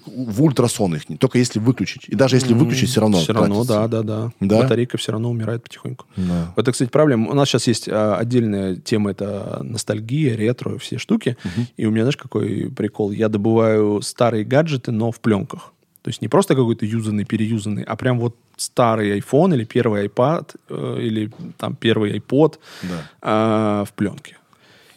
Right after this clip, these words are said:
Speaker 2: И вот ты его достаешь, он весь новенький, красивенький.
Speaker 1: Да.
Speaker 2: И они, как правило, все, ну, понятное дело, разряженные, но и батарейки зачастую умершие вообще. То есть их уже реанимировать нельзя, они за это время просто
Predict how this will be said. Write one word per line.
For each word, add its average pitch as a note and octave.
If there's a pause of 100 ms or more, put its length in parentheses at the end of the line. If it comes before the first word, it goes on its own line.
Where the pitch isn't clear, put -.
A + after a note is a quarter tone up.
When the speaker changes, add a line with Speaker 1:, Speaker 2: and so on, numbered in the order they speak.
Speaker 2:
И B2
вот D#2
ты -
его E2
достаешь, A#2
он A2
весь G2+
новенький, A2
красивенький. F#3+
Speaker 1:
Да. A#2
Speaker 2:
И A#2 (100)
они, C3
как C3
правило, C3+
все, -
ну, B2+
понятное G#2+
дело, G#2
разряженные, B2+
но A2+
и A#2+
батарейки B2
зачастую A2
умершие A2+
вообще. G#2
То -
есть -
их -
уже G#2
реанимировать G#2+
нельзя, A2
они A#2+
за G#2
это G2+
время A#2
просто -